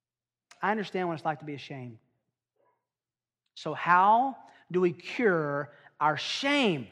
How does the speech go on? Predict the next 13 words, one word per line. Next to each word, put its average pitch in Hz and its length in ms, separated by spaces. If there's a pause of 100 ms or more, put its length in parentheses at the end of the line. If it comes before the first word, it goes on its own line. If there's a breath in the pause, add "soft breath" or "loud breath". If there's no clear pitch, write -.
(300 loud breath)
How 240 380
do 269 100
we 294 140
cure 196 360
our 190 200
shame? 202 420 (320 loud breath)
And 175 140
the 180 160
answer 247 420
is 247 560 (580 loud breath)
in 202 160
verse 180 200
seventeen, 175 680